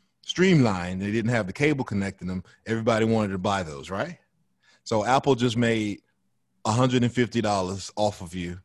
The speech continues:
instantly because you no longer wanted to use your wired headphones. The wireless buds were seen as a,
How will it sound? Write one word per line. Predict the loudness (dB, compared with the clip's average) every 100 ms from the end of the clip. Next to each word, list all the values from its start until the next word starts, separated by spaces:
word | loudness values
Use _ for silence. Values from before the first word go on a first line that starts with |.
| _
instantly | 0 2 0 -8 -12 -18 _ _ _ _ _ _ _ _ _ _ _ _ _
because | -2 2 2 0 -8 -10
you | -2 2
no | 4
longer | 2 2 0
wanted | 0 -2 -4
to | -4
use | -4 -4 -4 -6
your | -4
wired | -2 -2 -4
headphones. | -6 -8 -10 -14 -14 -18 -20 -20 _
The | -8 -8 -10 -16 2
wireless | 4 6 4 0
buds | 0 0 2 -2
were | -6
seen | -4 -2 0 -2 -2
as | -4 -6 -6
a, | -6 -6 -8